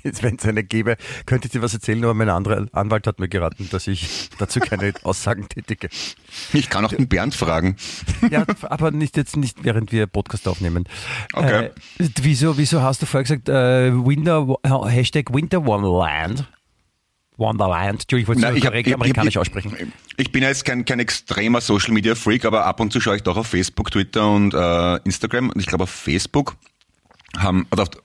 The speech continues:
Speaker 2: es haben ziemlich viele Leute den Hashtag, also es haben alle oder viele Leute Fotos gepostet, dass Schnee liegt. Oh, bei mir liegt auch Schnee. Das muss die Welt wissen. Und dann haben sie Hashtag Winter Wonderland dazu geschrieben.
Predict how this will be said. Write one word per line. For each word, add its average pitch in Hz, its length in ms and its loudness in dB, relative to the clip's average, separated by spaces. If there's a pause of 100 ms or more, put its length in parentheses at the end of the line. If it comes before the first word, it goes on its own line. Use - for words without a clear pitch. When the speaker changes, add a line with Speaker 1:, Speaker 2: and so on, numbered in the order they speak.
(260)
Speaker 2:
es 107 100 0
haben 120 100 -2
ziemlich 135 220 2
viele 120 160 2
Leute 104 220 0
den 110 100 2
Hashtag, 104 300 -2 (420)
also 113 100 0
es 113 80 2
haben - 140 -2
alle 113 580 0
oder 92 120 2
viele 120 300 0
Leute 107 480 0 (840)
Fotos 135 480 0
gepostet, 120 680 0
dass 117 140 2
Schnee 107 220 4
liegt. 87 260 0 (220)
Oh, 123 420 4 (160)
bei 120 100 2
mir 123 140 6
liegt 123 200 2
auch 101 200 2
Schnee. 90 220 2 (120)
Das 101 120 0
muss 117 180 4
die 123 120 2
Welt 98 200 2
wissen. 92 400 2 (420)
Und 117 160 2
dann 113 80 2
haben 113 120 0
sie - 100 0
Hashtag 104 380 0
Winter 113 400 2
Wonderland 92 440 2
dazu 95 200 -2
geschrieben. 120 480 2